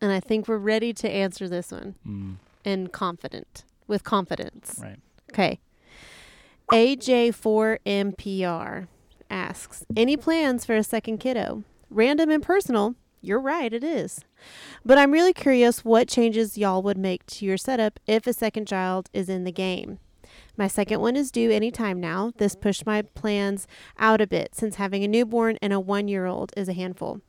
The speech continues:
Speaker 1: First of all,
Speaker 2: Mm.
Speaker 1: congratulations.
Speaker 2: Absolutely.
Speaker 1: Super excited that you're adding more to your family. As for us,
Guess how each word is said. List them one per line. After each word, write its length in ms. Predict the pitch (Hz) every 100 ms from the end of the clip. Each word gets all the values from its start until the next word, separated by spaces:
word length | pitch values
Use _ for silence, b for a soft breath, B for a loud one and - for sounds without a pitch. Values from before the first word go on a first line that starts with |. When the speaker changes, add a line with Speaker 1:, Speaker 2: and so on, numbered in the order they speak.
| _
Speaker 1:
First 220 | - 262
of 60 | 302
all, 180 | 302 320
Speaker 2:
Mm. 20 |
Speaker 1:
congratulations. 840 | - 247 214 214 320 190 - 202 247 370
Speaker 2:
Absolutely. 320 | 135 139 101 b b b
Speaker 1:
Super 440 | - - 233 220 233
excited 500 | 220 220 202 185 185
that 200 | 190 -
you're 120 | 190
adding 240 | 185 185 180
more 300 | 180 - 202
to 140 | - 208
your 480 | 185 190 180 185 175 b b b -
family. 500 | 185 160 147 98 185 _ _ - - b b b b b b b b _ _ _ _ _ _ _ -
As 300 | 214 226 247
for 160 | - 302
us, 520 | 214 247 302 - -